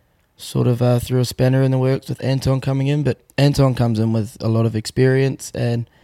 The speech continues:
you know, he's a classy footballer. Uh, missed quite a bit of Super Rugby this year, I think with a shoulder injury. But I,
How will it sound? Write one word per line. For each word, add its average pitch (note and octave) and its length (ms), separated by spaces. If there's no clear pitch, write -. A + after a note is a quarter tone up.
you A2 100
know, A2 60
he's A#2 180
a B2 60
classy A2+ 340
footballer. A2 540
Uh, - 180
missed B2 280
quite A#2+ 180
a - 20
bit A#2+ 160
of A2+ 140
Super A#2+ 240
Rugby A#2+ 320
this A#2+ 240
year, A#2+ 120
I A2+ 40
think A#2 160
with A#2 80
a A2+ 40
shoulder B2 360
injury. C3 460
But A#2 100
I, A#2+ 180